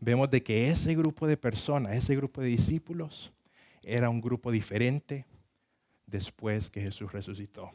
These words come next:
¿Por qué? Porque cuando tú sigues a alguien por tres años y te dice,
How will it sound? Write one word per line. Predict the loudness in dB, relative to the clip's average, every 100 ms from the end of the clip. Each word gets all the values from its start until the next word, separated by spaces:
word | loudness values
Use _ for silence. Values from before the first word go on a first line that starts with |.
| _ _ -10
¿Por | -8
qué? | 0 0 0 -6 _ _ _ _ _ _ _ -20 _ _
Porque | -8 -4 -4
cuando | -4 -6 -6 -10
tú | _ 0 0 -2 -10 _ _ _ _
sigues | -14 0 2 2 2 -2 -4 -10 -14 _ _ _ -20 -12
a | -4 2
alguien | 4 2 -2 -12 -14 _ _ _ _ _ _ _ _ _ _ _ _ -10
por | -8
tres | 0 2 4
años | 2 -2 -4 -12 -18 -20 -20 _ _ _ _ _ -20 _ -10
y | -4
te | 2 4
dice, | 4 4 2 0